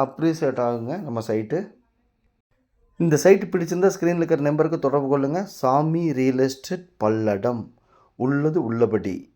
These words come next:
சொன்னா சொன்னபடி. சாமி ரியல் எஸ்டேட், அருணோதயா மால். இந்த அருணோதயா மால்லேருந்து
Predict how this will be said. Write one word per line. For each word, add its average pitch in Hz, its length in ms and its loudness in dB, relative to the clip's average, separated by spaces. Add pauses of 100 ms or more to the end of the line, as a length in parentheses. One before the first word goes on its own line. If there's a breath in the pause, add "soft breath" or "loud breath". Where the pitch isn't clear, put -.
(220)
சொன்னா 139 360 -2 (220)
சொன்னபடி. 107 520 -4 (260)
சாமி 135 340 -4 (160)
ரியல் 107 220 -2
எஸ்டேட், 101 340 -10 (340 soft breath)
அருணோதயா 135 580 2
மால். 113 220 -2 (360 soft breath)
இந்த 131 220 0
அருணோதயா 185 520 2
மால்லேருந்து 131 560 0